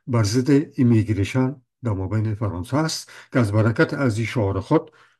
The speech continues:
چهارده اشاره سی و نه فیصد آرا را به دست میاره که او در زمان کاندید شدن فرانسوا میتران،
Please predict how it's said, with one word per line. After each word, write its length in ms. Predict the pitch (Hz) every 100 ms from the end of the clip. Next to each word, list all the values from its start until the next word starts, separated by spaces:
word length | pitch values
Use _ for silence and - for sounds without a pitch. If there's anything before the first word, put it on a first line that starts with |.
| _ _ -
چهارده 360 | - 123 110
اشاره 460 | 151 143 104 131 117
سی 160 | -
و 80 | 113
نه 120 | 127
فیصد 540 | 139 110 139 117 131 135 _ _ _ _ -
آرا 400 | 123 110 117 120
را 300 | 135 139 _ _ _ _ _ _ _ _ _ _ _ _ _ _ _ -
به 120 | 107
دست 280 | 127 131 -
میاره 380 | 143 147 165 - _ _ _ _ _ _ _ _ _ -
که 100 | 139
او 220 | 131 156
در 120 | 135
زمان 520 | 104 110 117 127 139
کاندید 340 | 139 123 104 104
شدن 560 | - 110 120 127 143
فرانسوا 460 | 147 - 98 95 113
میتران، 640 | 101 98 117 101 127 135